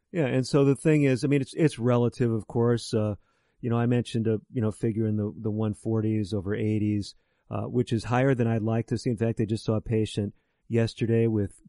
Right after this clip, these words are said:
kidney failure. Um, I get worried when I see numbers, systolic blood pressures in the one forties when they've got serious kidney problems. So we're trying to get her numbers down. And we're basically doing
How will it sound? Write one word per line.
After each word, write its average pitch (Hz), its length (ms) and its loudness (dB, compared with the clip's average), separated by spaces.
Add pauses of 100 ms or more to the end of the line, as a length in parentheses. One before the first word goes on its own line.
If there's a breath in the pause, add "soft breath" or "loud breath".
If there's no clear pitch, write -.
kidney 123 340 0
failure. 120 720 -2
Um, 113 540 -4
I 120 140 0
get 123 180 0
worried 123 320 2
when 98 120 -2
I 98 60 0
see 101 300 -2
numbers, 95 520 -4 (300)
systolic 104 540 -4
blood 101 180 -4
pressures 101 400 -6
in 98 80 -4
the 98 60 -2
one 98 240 -4
forties 107 480 -2
when 101 140 -4
they've 98 200 -4
got 98 180 -4
serious 98 460 -4
kidney 123 300 -2
problems. 90 540 -8
So 98 120 -4
we're 101 140 -2
trying 107 220 -2
to 101 40 -4
get 101 160 -4
her 101 140 -4
numbers 98 360 -4
down. 110 460 -2 (720)
And 110 580 0
we're 120 160 -2
basically 117 600 0
doing 110 580 0